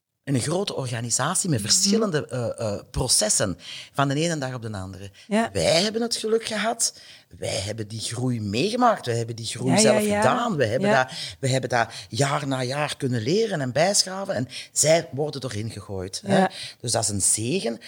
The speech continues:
Speaker 1: maar dat is ook een bijzonder grote uitdaging. Dus wat
Speaker 2: Mhm.
Speaker 1: wij doen is, wij, wij, wij, wij, wij embedden onze jongeren,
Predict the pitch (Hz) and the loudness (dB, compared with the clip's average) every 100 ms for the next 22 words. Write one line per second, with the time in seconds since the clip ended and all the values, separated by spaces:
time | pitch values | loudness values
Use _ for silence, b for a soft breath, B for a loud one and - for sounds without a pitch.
0 | B - - - 127 120 98 - - - | B -18 -8 -6 -4 -6 -4 2 4 4
1 | 165 135 92 101 104 - 107 104 - 90 | 2 0 -2 -6 -6 -4 0 0 -2 -6
2 | 85 - - - 170 165 160 - 139 175 | -4 0 2 2 2 2 0 -2 0 4
3 | 208 - 127 - B B B 113 110 98 | 4 2 0 -2 B B B 2 2 2
4 | 107 98 107 95 92 98 90 90 - 98 | 0 0 0 0 0 -2 -2 -2 -4 -4
5 | 87 131 151 - 127 107 95 110 147 170 | 0 2 2 2 0 0 0 0 0 2
6 | 175 | 0